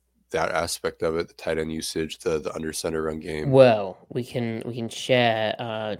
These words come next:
Speaker 2: to the point about, you know, the kind of spatial ability that, uh,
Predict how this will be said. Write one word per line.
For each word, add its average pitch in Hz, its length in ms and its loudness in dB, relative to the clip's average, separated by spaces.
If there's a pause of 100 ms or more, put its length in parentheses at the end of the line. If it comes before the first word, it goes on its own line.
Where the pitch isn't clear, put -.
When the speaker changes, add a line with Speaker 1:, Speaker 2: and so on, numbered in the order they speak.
(100)
Speaker 2:
to - 140 -4
the - 80 2
point 139 300 2
about, 120 440 2
you 131 120 -4
know, 120 120 0
the 113 80 -4
kind 127 200 -4
of - 100 -8
spatial 117 800 0
ability 110 840 -2 (100)
that, 110 260 -2
uh, 104 400 -2